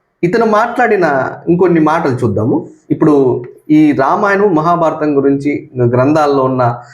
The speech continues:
దీని గురించి చెప్పాడు కదా, ఇప్పుడు ఓ మాట వినండి ఆయనతో.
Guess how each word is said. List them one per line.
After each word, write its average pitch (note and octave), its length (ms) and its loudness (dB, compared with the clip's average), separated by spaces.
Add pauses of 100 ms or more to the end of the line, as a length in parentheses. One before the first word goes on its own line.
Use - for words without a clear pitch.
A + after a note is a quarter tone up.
(420)
దీని E3+ 220 2
గురించి E3 300 2
చెప్పాడు G#2+ 400 -4
కదా, A3+ 300 -4 (260)
ఇప్పుడు F3 580 0 (880)
ఓ E3 60 0
మాట D3 260 0
వినండి G2 240 -6
ఆయనతో. F#2+ 260 -10